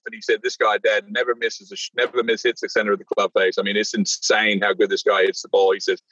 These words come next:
"I cannot imagine this guy not being on tour." So this is,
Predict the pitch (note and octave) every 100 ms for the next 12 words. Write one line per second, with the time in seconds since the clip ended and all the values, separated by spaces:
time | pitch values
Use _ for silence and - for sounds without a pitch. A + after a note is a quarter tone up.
0 | _ _ - A#2+ C3+ B2+ A2 G2 G#2+ A#2
1 | A2+ G#2 G#2 G2 - G#2 G#2 G2 G#2 G2
2 | G2 - G#2 - - _ _ _ - B2+
3 | E3 G3+ _ _ _ _ B2 D3 C3+